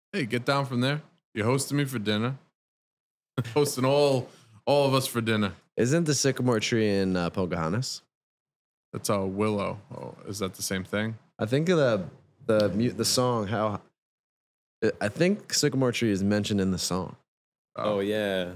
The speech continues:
Speaker 2: Right?
Speaker 3: Yeah. In the, which one is that? Colors of the Wind
Speaker 2: Yeah,
Speaker 3: or
Speaker 2: The Colors of the Wind. It's like,
Speaker 3: Yeah.
Speaker 2: how high does the sycamore grow?
Speaker 3: Yes, yeah,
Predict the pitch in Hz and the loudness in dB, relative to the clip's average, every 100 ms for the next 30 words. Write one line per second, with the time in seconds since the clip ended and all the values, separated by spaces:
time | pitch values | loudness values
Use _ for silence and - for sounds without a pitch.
0 | - - 110 165 196 - _ _ 107 101 | -8 0 2 2 -2 -12 _ _ 0 2
1 | 95 98 92 - 110 101 104 90 87 87 | 0 -4 -10 -12 -12 -8 -6 -6 -6 -8
2 | - - 110 117 113 104 107 117 127 143 | -10 -6 -4 -2 -4 -4 -2 0 2 4
3 | 123 117 147 139 131 127 123 123 117 104 | 4 2 2 4 4 4 2 2 0 2
4 | 107 110 110 113 107 107 104 92 - 113 | 0 2 2 2 2 2 0 -2 -4 -2
5 | 120 123 120 123 120 107 101 - - - | 0 0 2 4 4 2 -2 -6 -8 -6
6 | 101 101 104 | -6 -4 -6